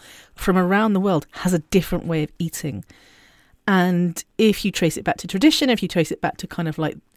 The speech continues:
you know, indigenous cultures, you'll realize that that way to eat is usually in sync with the wor-, with the land around them, right? It's connected to their environment. Certain groups of people eat certain foods because they grew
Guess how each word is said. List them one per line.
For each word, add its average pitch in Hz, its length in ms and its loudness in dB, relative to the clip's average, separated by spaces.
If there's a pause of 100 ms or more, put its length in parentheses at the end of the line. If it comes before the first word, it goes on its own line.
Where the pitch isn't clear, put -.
you 165 120 -2
know, 135 220 -2 (800)
indigenous 190 560 2
cultures, 202 520 2
you'll 190 180 2
realize 170 420 0
that - 180 -2 (160)
that 214 240 2
way 147 180 4
to - 140 -8
eat 175 200 -6
is 170 180 -2
usually 180 520 0 (420)
in 294 220 6
sync - 540 -4
with 170 340 0
the 170 80 2
wor-, 165 360 0
with 175 140 0
the 175 60 0
land 170 300 0
around 139 280 -4
them, 113 200 -12 (520)
right? 185 280 0
It's - 180 -4
connected 180 880 0
to 160 120 0
their 147 160 2
environment. 135 540 -4 (500)
Certain - 380 -2
groups 190 200 0
of 185 40 -4
people 180 260 0
eat - 160 -6
certain 202 300 0
foods 320 260 0
because - 340 -6
they 147 140 -2
grew 262 540 4